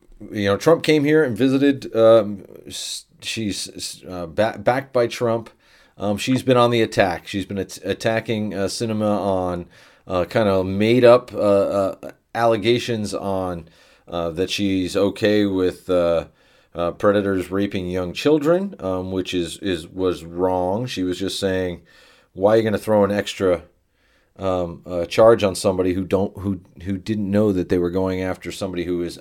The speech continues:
eh, you know, specifically under fifteen?" Um, you know, like, hey, they're already going away forever. I mean, uh, you know, what are you gonna do? And it's not gonna stand up.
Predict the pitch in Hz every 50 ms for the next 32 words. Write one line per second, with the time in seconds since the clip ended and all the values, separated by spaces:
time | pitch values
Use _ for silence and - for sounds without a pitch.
0 | - - 98 92 - - - 85 87 101 95 90 85 - - - 95 - - 110
1 | 95 - 98 - 92 92 - - 104 101 92 92 - - 101 92 - - - 110
2 | 95 87 92 104 104 _ _ _ _ _ _ _ _ _ _ _ _ _ - 87
3 | 90 87 87 85 82 85 85 85 _ _ _ _ _ _ _ - 85 95 98 98
4 | 92 95 90 - 117 120 120 98 95 95 98 101 101 98 92 95 98 95 92 90
5 | 90 87 95 95 92 87 - 87 82 - 92 98 90 82 78 85 87 - _ _
6 | - 85 85 85 85 82 82 82 - - 80 85 82 80 80 78 - _ _ _
7 | _ _ _ _ _ _ _ _ _ _ _ _ _ _ _ _ _ _ _ _
8 | _ _ - 85 87 87 95 101 104 101 101 98 90 87 82 98 90 87 87 87
9 | 85 - - 95 90 - 85 82 - - 95 87 87 87 98 90 87 - - _